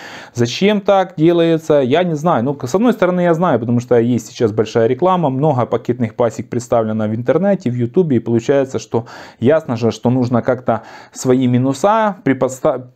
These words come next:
преподнести как плюса. Сейчас, конечно, может быть, немного поставлят дизлайков, но поймите правильно, я сейчас вещаю вот именно про медового направления пасеку.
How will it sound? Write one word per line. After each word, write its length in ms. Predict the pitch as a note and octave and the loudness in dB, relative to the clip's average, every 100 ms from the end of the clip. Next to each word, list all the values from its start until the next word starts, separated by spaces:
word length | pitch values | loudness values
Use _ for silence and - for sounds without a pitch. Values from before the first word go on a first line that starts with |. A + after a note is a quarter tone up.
| _ | _
преподнести 640 | - D3+ D#3 C#3+ D3 - G3 | 0 2 2 -2 -8 -2 -2
как 280 | F#3 C#3+ - | 0 -2 0
плюса. 440 | D3+ C#3+ A#2+ - | -2 0 -2 -4
Сейчас, 340 | - C3+ A3 A3 | -8 -4 -2 0
конечно, 380 | D#3+ E3+ E3+ C3+ | 2 0 0 0
может 320 | D3 C#3+ B2+ | 2 0 0
быть, 220 | C#3+ C#3+ | 0 0
немного 340 | B2+ C3+ B2 | -2 0 0
поставлят 480 | A2+ A2+ B2 A#2 A#2 | 0 -2 -2 0 -2
дизлайков, 500 | B2 D#3+ B3+ A#3 C#3+ | -4 -2 0 2 0
но 100 | E3 | 0
поймите 360 | E3+ E3+ D#3+ C#3 | 0 0 0 0
правильно, 320 | A#2 G#2+ G#2 | -2 -2 -2
я 260 | A#2+ A3 A3+ | 0 0 0
сейчас 320 | - E3 D#3 | -2 -4 -4
вещаю 440 | C3+ E3 D3+ C3 | -2 2 2 4
вот 180 | A#2 A#2+ | 2 2
именно 240 | D3+ C3+ | -2 0
про 320 | B2 F#3+ A3 A3 - - - - | 0 0 0 -2 -14 -20 -20 -8
медового 600 | C#3 F3 D#3+ D#3 A2 G2+ G2+ | 0 2 4 2 0 -2 -2
направления 680 | G2 G#2+ B2 F#3+ G3 F#3 | 0 0 2 2 2 -4
пасеку. 480 | - B2+ F2+ - - | -2 -4 -4 -12 -20